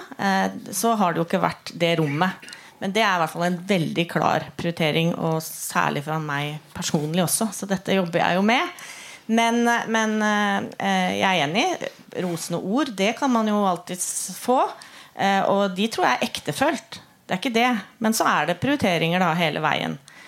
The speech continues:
Ehm, vi har også styrket Kulturfondet sin pott, og der finnes det jo egne midler å søke på spesifikt for, eh, kulturvern. Ehm, vi stør-, styrker festivalfeltet.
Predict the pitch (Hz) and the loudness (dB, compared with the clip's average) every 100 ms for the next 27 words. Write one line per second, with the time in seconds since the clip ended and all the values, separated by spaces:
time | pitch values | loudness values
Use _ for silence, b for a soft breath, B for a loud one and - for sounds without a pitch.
0 | B B B - 202 202 202 196 196 214 | B B B -4 0 2 0 0 -2 -4
1 | - - 233 220 202 254 294 196 - 180 | -8 0 2 2 0 0 0 0 -2 -2
2 | 208 - 160 143 139 165 170 185 208 220 | -4 -8 -6 -6 -4 -2 2 2 2 0
3 | 320 302 - 233 247 254 180 151 - 180 | 0 -2 -2 2 2 2 -2 -2 -2 -2
4 | - 185 160 165 165 151 156 165 170 180 | 0 0 0 -2 -2 -4 0 0 2 0
5 | 196 151 - 160 160 - - 160 - 151 | 0 -2 -2 -2 -2 -4 -4 -2 -2 -4
6 | 170 - - 143 143 151 160 165 160 143 | -6 -8 -6 -4 -2 -4 -6 -8 -6 -4
7 | 143 156 147 143 B B B B B - | 0 0 0 -2 B B B B B -8
8 | 180 180 180 180 175 - - - _ B | -2 0 0 -2 -4 -8 -12 -16 _ B
9 | B - - 202 - 208 196 185 190 202 | B -14 -2 0 0 0 0 -2 -4 -4
10 | - 185 180 170 185 190 170 160 160 165 | -2 0 0 0 -4 -2 0 2 2 -2
11 | - 170 - - 427 | -2 -4 0 0 0